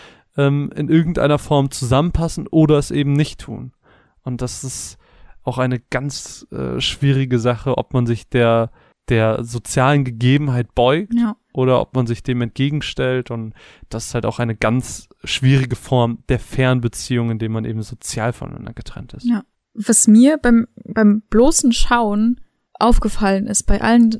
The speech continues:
Speaker 2: vier Filmen, war das Ende. Es war immer sehr abrupt, mitten im Geschehen eigentlich quasi abgebrochen und dann ein, ein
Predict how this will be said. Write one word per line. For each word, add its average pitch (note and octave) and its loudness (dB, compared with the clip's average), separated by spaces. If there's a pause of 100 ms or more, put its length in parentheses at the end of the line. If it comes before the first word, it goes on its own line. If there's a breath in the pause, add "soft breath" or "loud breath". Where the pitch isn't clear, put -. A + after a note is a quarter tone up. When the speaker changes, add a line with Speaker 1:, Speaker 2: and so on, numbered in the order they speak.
Speaker 2:
vier - 0
Filmen, G3+ 0
war G3 -2
das - 0
Ende. G#3+ 2
Es - -6
war C4+ 0 (360 soft breath)
immer C4 6
sehr A#3 2
abrupt, - 4 (360)
mitten C4 4
im B3+ 6
Geschehen A#3 4
eigentlich A3 2 (280)
quasi G#3 2
abgebrochen G3 4 (680 soft breath)
und G#3 4
dann A3+ 4 (200)
ein, G#3 0
ein G#3+ -2